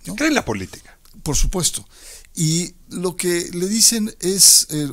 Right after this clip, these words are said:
Speaker 1: algunos dicen que es una especie como de, mm, un melange, ¿no? De que, que, porque en algunos ve-, momentos lo vemos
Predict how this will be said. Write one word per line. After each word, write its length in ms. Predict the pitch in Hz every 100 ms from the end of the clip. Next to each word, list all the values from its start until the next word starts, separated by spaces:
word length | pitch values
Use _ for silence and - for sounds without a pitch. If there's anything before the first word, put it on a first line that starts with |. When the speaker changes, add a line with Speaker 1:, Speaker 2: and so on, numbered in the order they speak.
| -
Speaker 1:
algunos 340 | 147 156 220 196
dicen 300 | 196 - 202
que 220 | - 175
es 180 | 175 -
una 100 | 185
especie 520 | - - 180 - 180
como 340 | 170 147 131
de, 380 | 123 123 127 123
mm, 200 | 120 120 - - -
un 140 | 175
melange, 580 | 170 151 143 120 - - -
¿no? 220 | 120 185
De 160 | 202 113
que, 220 | - 113
que, 180 | - 110
porque 480 | - 123 123 143 143 - - -
en 100 | 120
algunos 360 | 117 127 139 117
ve-, 100 | 139
momentos 440 | 123 123 123 135
lo 100 | 120
vemos 400 | 113 120 120 110